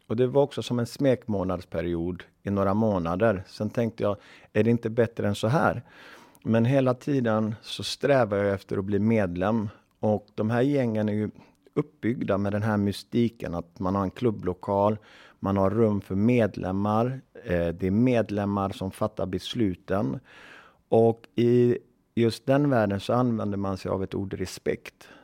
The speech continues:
som jag tror idag jag tolkar på ett helt annat sätt.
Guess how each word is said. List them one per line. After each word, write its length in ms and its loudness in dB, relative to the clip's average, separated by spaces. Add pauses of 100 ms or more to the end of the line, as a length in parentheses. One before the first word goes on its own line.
(120)
som 560 -2
jag 180 0
tror 520 -2 (520)
idag 380 4
jag 160 0
tolkar 380 -4
på 120 -4
ett 80 -6
helt 280 -2
annat 320 -2
sätt. 300 -12